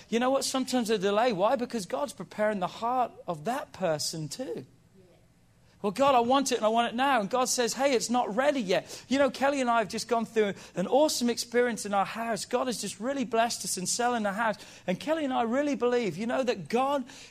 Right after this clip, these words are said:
kept our house and kept us not. Why? Because he didn't have the right house ready for us. But almost the time we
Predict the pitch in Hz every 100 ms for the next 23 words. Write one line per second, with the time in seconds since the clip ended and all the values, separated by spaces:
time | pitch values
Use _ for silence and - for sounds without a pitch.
0 | _ - 302 - 240 214 170 226 208 175
1 | - - - 175 180 - 277 262 - 226
2 | - 214 240 - 214 208 294 247 254 233
3 | 190 247 277 269 196 220 - 214 214 220
4 | 202 247 254 - 196 240 247 185 139 -
5 | - - - _ _ _ _ _ _ _
6 | _ - 202 262 269 254 220 - 254 277
7 | 285 262 254